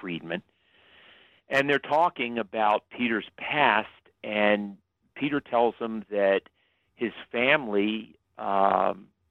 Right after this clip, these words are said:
and his mother in particular, uh, he is told came up into the Middle Atlantic states, and he's hoping to put notices in the Philadelphia churches and see if he could find his mother. And as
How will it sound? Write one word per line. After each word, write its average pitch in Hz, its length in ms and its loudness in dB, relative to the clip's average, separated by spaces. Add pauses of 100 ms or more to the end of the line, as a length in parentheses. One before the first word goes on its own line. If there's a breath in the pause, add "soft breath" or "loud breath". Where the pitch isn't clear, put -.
and 107 160 -6
his 90 220 -10
mother 113 340 0
in 95 120 -6
particular, 95 960 0 (580 soft breath)
uh, 95 260 4
he 101 260 -2
is 92 80 -2 (180)
told 101 380 -2
came 104 320 0
up 98 200 2
into 98 600 -4
the 90 80 -8
Middle 95 360 2
Atlantic 95 400 0 (160)
states, 120 340 -2 (100)
and 95 100 -12
he's 90 100 -12 (100)
hoping 104 560 -2 (360 soft breath)
to - 80 -14
put - 240 -6
notices 101 600 2
in 98 80 -4
the 87 140 -2
Philadelphia 92 600 2 (180)
churches 120 500 0
and 87 180 -10 (120)
see 95 360 0 (300 soft breath)
if 92 100 -6
he 92 120 -4
could 110 260 2
find 85 380 2
his 95 280 0
mother. 143 400 0 (100)
And 95 360 0
as 98 160 4